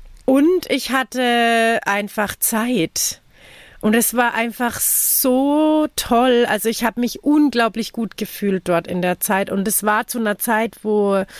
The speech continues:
ähm, in Nicaragua eigentlich, ähm, also da war so eine politische Sache in der Zeit. Also vier Tage, nachdem ich dort ankam,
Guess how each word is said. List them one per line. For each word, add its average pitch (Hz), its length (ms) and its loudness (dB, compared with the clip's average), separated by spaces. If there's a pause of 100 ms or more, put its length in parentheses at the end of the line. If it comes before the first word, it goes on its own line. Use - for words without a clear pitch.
(320)
ähm, 202 220 0
in 202 140 -4
Nicaragua 202 760 -2
eigentlich, 202 600 -4
ähm, 185 760 -2 (920)
also 196 180 -2
da 185 200 0
war 185 420 0
so 190 240 -4
eine 185 180 0
politische 214 540 -2
Sache 254 340 -4
in 262 180 -2
der 262 160 0
Zeit. 254 460 -2
Also 202 160 -4 (180)
vier 247 260 -2
Tage, 226 340 -2
nachdem 214 360 -4
ich 214 120 -4
dort 202 180 -4
ankam, 208 760 -4